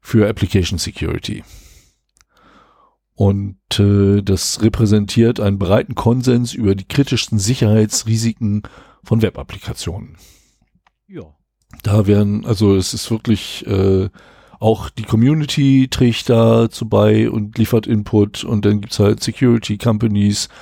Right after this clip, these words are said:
Speaker 1: äh, und, und, äh, alle möglichen Firmen, die halt Input liefern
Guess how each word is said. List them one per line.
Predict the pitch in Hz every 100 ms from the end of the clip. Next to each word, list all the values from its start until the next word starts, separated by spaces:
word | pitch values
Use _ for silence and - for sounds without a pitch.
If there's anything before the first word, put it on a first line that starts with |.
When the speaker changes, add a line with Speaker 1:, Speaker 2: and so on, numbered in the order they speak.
| - - - _ -
Speaker 1:
äh, | - 107 98 95 98
und, | 110 107 98 107
und, | 107 98 98 - - - - -
äh, | 107 98 98 98 98 95 -
alle | 110 107
möglichen | 107 113 113 110 101 107
Firmen, | - 127 120 113 110 107 -
die | 110 104 107 104 - - -
halt | 113 113
Input | 123 117 120 107
liefern | 107 - 107 104 101 107 113 -